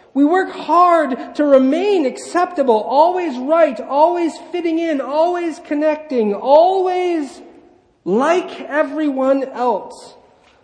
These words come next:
but secretly doubt if we really have ever done enough. That's the younger brother and older brother. And when I was writing this message, I,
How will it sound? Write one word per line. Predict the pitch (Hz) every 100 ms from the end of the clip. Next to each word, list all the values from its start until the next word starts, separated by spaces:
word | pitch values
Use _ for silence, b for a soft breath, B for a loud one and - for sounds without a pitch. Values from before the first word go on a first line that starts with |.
| -
but | 214
secretly | - - 302 294 277 226 226
doubt | 165 - 190 202 170 - -
if | -
we | 170
really | 147 147 196 220 233 233
have | 180 117 -
ever | 175 190 180
done | 143 143 165 156
enough. | 147 147 135 _ _ _ _ _ _ _ _ _ _ _ _ _ _ _ _ _ _ _ _ _ _ -
That's | 226 -
the | 202
younger | 208 226 226
brother | 202 220 214
and | 190
older | 190 214 196
brother. | 165 151 135 - b b b
And | 233 254
when | 285
I |
was | 254 208
writing | 240 277 277 208
this | 180 -
message, | 196 254 247 175 156
I, | 175